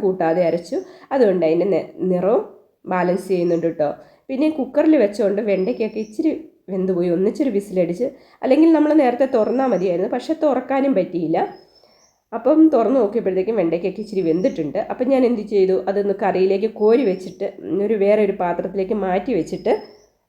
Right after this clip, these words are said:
അതിലേക്ക് അരപ്പ് ചേർത്തിട്ട് പിന്നെ അത് ഇട്ട് കൊടുക്കുക, അല്ലെങ്കിൽ ഒ-, ആകെ ഉടഞ്ഞു പോകുമല്ലോ എന്ന് വിചാരിച്ച് ഞാൻ അതൊക്കെ ഒന്ന് കോരി വെച്ചു കേട്ടോ. അപ്പോൾ തേങ്ങ വറുത്ത ആ ചട്ടിയിലേക്ക് തന്നെയാണ് കേട്ടോ ഞാൻ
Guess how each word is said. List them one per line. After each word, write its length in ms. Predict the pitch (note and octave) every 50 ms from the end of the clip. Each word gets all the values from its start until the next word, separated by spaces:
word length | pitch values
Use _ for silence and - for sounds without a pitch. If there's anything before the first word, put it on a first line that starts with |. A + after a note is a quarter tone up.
| - -
അതിലേക്ക് 440 | B3+ C4+ B3 A3+ G3+ F#3+ F#3+ C4+ F#4+ - - - G3
അരപ്പ് 240 | F#3+ G#3+ G#3 G#3+ B3 A3
ചേർത്തിട്ട് 340 | F#3+ F#3 F#3 F#3 G3+ - - -
പിന്നെ 200 | C#4 C4 D#4 E4 B3+
അത് 80 | A3 G#3
ഇട്ട് 120 | F3 - A#3 G3+
കൊടുക്കുക, 260 | F#3+ F3+ F3+ G3 G3 G3+
അല്ലെങ്കിൽ 260 | G3+ G3 F#3+ G3 G#3+ G3 E3
ഒ-, 80 | - - - F3+
ആകെ 160 | G3 A3 A#3+ C#4+ A3
ഉടഞ്ഞു 260 | F#3 G3+ G#3 A#3 A#3 F3+
പോകുമല്ലോ 220 | F3 F3 F3 E3+ E3+
എന്ന് 100 | F3 F#3 E3
വിചാരിച്ച് 340 | D#3+ E3 D#3+ D#3 D#3+ - G3+ G3+ E3+
ഞാൻ 100 | D#3+ E3 E3
അതൊക്കെ 280 | E3 E3 D#3+ - - F#3+ E3+
ഒന്ന് 100 | F3 F3 F3 F#3+
കോരി 220 | F3+ F3+ F3+ F#3 E3+
വെച്ചു 200 | D#3+ E3 - - F#3+
കേട്ടോ. 240 | G#3+ G#3+ G#3 F3+ D#3+ - - - _ _ _ _ _ _ _ _ _ _ _ _ _ _ _ _ _ -
അപ്പോൾ 160 | G3+ G#3+ C4 B3 B3 -
തേങ്ങ 240 | A#3+ A3 G#3+ A3+ A3 A3
വറുത്ത 220 | A3 G3+ A3 - G3+ G3
ആ 20 | - A3+
ചട്ടിയിലേക്ക് 440 | G3 F#3+ - F#3+ F#3 F3+ F#3 - G3+
തന്നെയാണ് 280 | F#3+ F#3 F3+ E3+ D#3+ -
കേട്ടോ 160 | E3+ E3 D#3+
ഞാൻ 100 | D#3+ E3